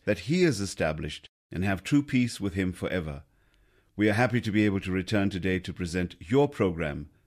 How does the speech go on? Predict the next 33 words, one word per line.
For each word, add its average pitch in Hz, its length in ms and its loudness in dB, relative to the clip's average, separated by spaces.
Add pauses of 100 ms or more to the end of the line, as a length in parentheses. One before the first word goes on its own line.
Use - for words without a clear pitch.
The 90 120 -4
Way 95 180 2
of 85 140 0
Righteousness. 73 720 -8 (840)
Three 214 240 0
programs 123 580 4
ago, 90 440 -2 (120)
we 120 120 2
began 139 340 4
to 131 140 0
review 104 600 4
the 90 160 -4
message 123 460 2
of 104 80 0
the 101 80 -2
prophets 113 460 -4
of 95 160 -2
God. 67 380 -8 (680)
Today, 101 340 2
with 110 220 0
God's 101 300 2
help, 98 300 0 (440)
we 120 100 4
plan 139 300 2
to 131 100 -4
conclude 131 540 2
our 87 160 2
review. 80 480 -4 (520)
Our 90 140 -4
program 104 440 2
today 101 260 2
is 98 160 2
entitled, 92 540 -2